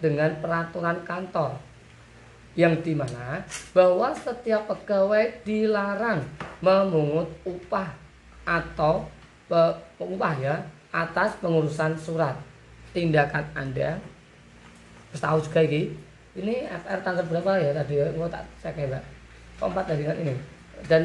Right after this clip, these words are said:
hari ini, oh, ada dua kecampur ya, ada dua kecampur. Yang A,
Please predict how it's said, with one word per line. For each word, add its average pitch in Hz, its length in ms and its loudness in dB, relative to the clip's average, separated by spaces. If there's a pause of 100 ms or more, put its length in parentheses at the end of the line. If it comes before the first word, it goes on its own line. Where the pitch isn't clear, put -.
(120)
hari 156 320 2
ini, 147 240 0
oh, 160 80 0
ada 175 240 0
dua 165 240 4
kecampur 151 560 -4
ya, 135 160 -8
ada 156 160 -8
dua 156 160 -6
kecampur. 147 400 -8 (560)
Yang 175 160 4
A, 185 160 2